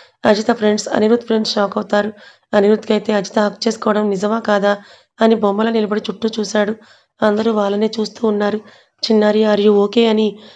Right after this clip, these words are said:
చుట్టూ చూస్తూ అజితను దూరం జరుపుతూ అడుగుతాడు. అజిత్, "హా" అని అంటూ అతని పక్కన నిలబడి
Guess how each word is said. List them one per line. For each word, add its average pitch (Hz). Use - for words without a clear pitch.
చుట్టూ 262
చూస్తూ 240
అజితను 220
దూరం 220
జరుపుతూ 214
అడుగుతాడు. 208
అజిత్, 214
"హా" 214
అని 226
అంటూ 208
అతని 220
పక్కన 214
నిలబడి 214